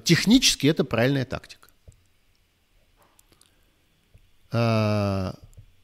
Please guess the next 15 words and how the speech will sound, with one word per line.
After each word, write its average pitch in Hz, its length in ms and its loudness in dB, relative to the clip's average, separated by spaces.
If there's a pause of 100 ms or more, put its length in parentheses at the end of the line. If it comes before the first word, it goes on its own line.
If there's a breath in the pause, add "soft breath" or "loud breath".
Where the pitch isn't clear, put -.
(1900)
вот, 135 280 0
собственно, 143 800 -2 (360)
и 113 840 2 (1400)
простейшие 147 640 4
рекомендации, 120 640 0
которые 117 320 -4
могут 110 260 -4
быть 127 180 -4
по 101 100 -6
поводу 113 320 -6
этих 110 260 -8
выборов. 85 360 -10 (680 loud breath)
Отдельная 156 640 8
тема, 220 340 4
конечно, 135 600 0